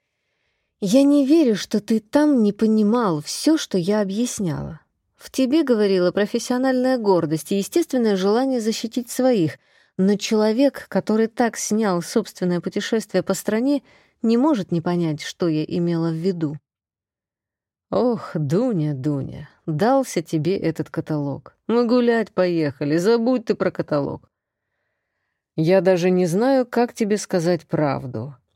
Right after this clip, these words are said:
Ваня погладил пластик бардачка. «Эх, ладно, рискну. Я просто хотел вытащить тебя на прогулку,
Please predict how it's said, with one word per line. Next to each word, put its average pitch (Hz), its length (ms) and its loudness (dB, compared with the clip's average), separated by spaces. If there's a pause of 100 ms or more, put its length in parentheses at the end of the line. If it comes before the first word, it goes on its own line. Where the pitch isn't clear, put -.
(220)
Ваня 165 440 0
погладил 175 640 0
пластик 160 520 -4
бардачка. 147 760 -4 (240)
«Эх, 160 240 -6 (300)
ладно, 147 640 -2 (280)
рискну. 165 600 -2 (420)
Я 165 240 0
просто 233 380 0
хотел 196 420 0
вытащить 208 480 -2
тебя 170 220 2
на 156 100 -2
прогулку, 135 640 -6